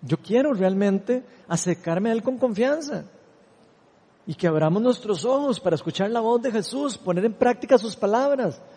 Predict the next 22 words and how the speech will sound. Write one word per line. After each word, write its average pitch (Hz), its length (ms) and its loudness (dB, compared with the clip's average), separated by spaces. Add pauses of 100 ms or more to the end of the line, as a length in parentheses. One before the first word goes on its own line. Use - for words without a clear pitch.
(100)
dejar 180 340 2
que 247 260 4
Él 269 160 0
sea 254 200 2
el 277 120 0
que 233 100 -10
guíe 226 220 0
nuestra 254 320 0
vida. 247 400 0 (1040)
Porque 175 240 0
solo 254 360 -2
así 220 220 -4
podemos 220 380 0
permanecer 208 640 0 (460)
con 233 120 2
bases 170 280 2
firmes, 254 600 2 (640)
de 175 140 -2
pie, 226 480 -2
en 180 120 -2
la 170 100 2
roca. 202 460 0